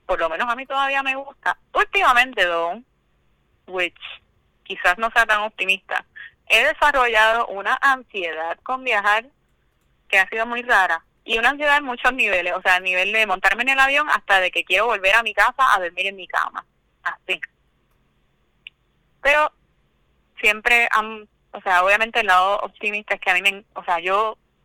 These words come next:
literal, yo viajo a comer y a beber. That's the only thing I do. Comer y beber. Así que eso siempre me atrae. Y, pues, por eso siempre sigo.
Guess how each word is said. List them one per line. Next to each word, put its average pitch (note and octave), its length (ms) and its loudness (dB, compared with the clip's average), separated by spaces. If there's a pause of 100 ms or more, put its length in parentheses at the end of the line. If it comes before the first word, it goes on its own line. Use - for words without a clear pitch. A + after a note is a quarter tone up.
literal, G#3 400 -4
yo A#3+ 120 -4
viajo C4 240 0
a C4 80 0
comer B3+ 280 0
y A#3+ 40 0
a G#3+ 80 2
beber. F#3 300 -6
That's F#3 240 -4
the G3+ 120 -8
only G3 180 -10
thing F3+ 300 -12 (520)
I F3 80 -2
do. - 160 -16 (420)
Comer G3+ 220 0
y F#3 60 -2
beber. - 220 -8 (1600)
Así F#3 180 -8
que F#3 100 -4
eso F#3 220 -10
siempre F#3 340 -6
me F3+ 80 -8
atrae. E3 400 -6 (520)
Y, G3 120 -8
pues, F3 180 -6
por F3 160 -6
eso F3 200 -8
siempre F3+ 340 -10
sigo. E3+ 300 -8